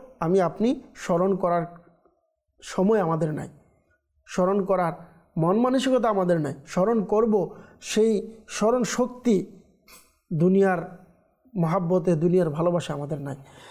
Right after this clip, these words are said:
আল্লাহ তাআলা সত্যিকার অর্থে আমাদের কবরের কথা চিন্তা করার, আখিরাতের চিন্তা করার তৌফিক দান করুক। পাঁচবার আহ্বান করে, কি আহ্বান করে? নাম্বার এক, কবর বলে, "হে মানব, তুমি আমার পিঠে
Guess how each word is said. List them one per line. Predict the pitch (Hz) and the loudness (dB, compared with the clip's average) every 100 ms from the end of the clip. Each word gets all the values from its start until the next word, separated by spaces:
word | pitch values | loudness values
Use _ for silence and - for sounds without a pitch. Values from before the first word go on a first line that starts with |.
| - - | -20 -8
আল্লাহ | 160 160 | -2 0
তাআলা | 156 156 147 | 0 -2 -2
সত্যিকার | - 180 - 170 160 | -2 -4 -2 0 0
অর্থে | 147 170 | -2 -6
আমাদের | 143 160 160 - - - - | -4 -2 -4 -4 -18 -20 -4
কবরের | 165 170 202 170 - - - | 0 2 2 2 -4 -20 -6
কথা | 175 175 | -2 0
চিন্তা | - 180 185 | 0 0 0
করার, | 175 170 | 0 0
আখিরাতের | - 170 226 226 202 | 0 0 2 2 0
চিন্তা | 170 196 185 | 0 0 0
করার | 170 156 | 0 0
তৌফিক | 170 156 180 165 | 0 0 -2 -2
দান | 143 | -4
করুক। | 139 147 - - - | -2 -4 -4 -10 -2
পাঁচবার | 185 208 175 175 175 | 0 0 0 0 -2
আহ্বান | - 143 156 180 185 | -2 -4 0 0 -2
করে, | 180 160 | -4 -4
কি | - 262 277 - | -2 0 0 0
আহ্বান | 151 160 170 156 | -4 -2 -2 -2
করে? | 151 143 - - - - - | -4 -6 -8 -20 -20 -12 0
নাম্বার | 170 175 170 | 2 2 2
এক, | 180 156 - - _ _ _ _ _ _ - _ - - _ _ _ - - _ _ | 0 -2 -8 -20 _ _ _ _ _ _ -20 _ -20 -20 _ _ _ -20 -20 _ _
কবর | 190 196 190 | 0 2 2
বলে, | 160 208 165 151 - - | 2 2 0 -4 -12 0
"হে | 208 | 2
মানব, | 185 151 160 151 127 - - _ _ _ | 2 2 0 0 -4 -16 -20 _ _ _
তুমি | - 214 214 | 2 4 4
আমার | 170 170 170 | 2 -2 0
পিঠে | 180 151 208 | 0 2 0